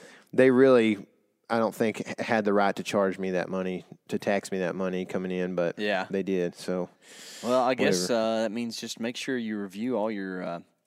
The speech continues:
Speaker 2: customs documents before you leave and make sure
Speaker 1: Yeah.
Speaker 2: you have a good rebuttal for
Speaker 1: Dude, we did a bunch of research.
Speaker 2: Yeah.
Speaker 1: I mean, we, we covered our battery terminals with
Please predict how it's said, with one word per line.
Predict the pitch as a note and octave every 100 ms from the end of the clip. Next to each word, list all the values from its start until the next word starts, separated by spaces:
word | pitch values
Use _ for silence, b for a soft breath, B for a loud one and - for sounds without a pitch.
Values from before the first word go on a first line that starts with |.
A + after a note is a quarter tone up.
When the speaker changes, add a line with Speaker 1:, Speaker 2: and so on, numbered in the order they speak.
| _ -
Speaker 2:
customs | C3 - G#2
documents | F#2+ C3 G#2 G2+
before | - - A2+
you | G#2+
leave | B2+ B2 G2+
and | A2+
make | G#2+
sure | G2 F2
Speaker 1:
Yeah. |
Speaker 2:
you | G#2 G#2
have | A2 G#2
a |
good | G2 G2+ G#2+ G2 -
rebuttal | A2 G2+ A#2 A2
for | G#2 G#2 G2+
Speaker 1:
Dude, | B2+ A2+ -
we | B2+
did | C#3 D#3
a | G2
bunch | A2 D3
of | B2
research. | G2+ G#2+ - F#2+ A#2 A#2
Speaker 2:
Yeah. | B2 C#3
Speaker 1:
I | B2
mean, | A#2+ A#2
we, | C#3 - -
we | C#3+
covered | C3 D3+ C#3 C3+
our | A2 G2+ - -
battery | A2+ A#2 B2+ B2
terminals | - B2+ B2+ B2+ A#2+
with | A2 G#2 -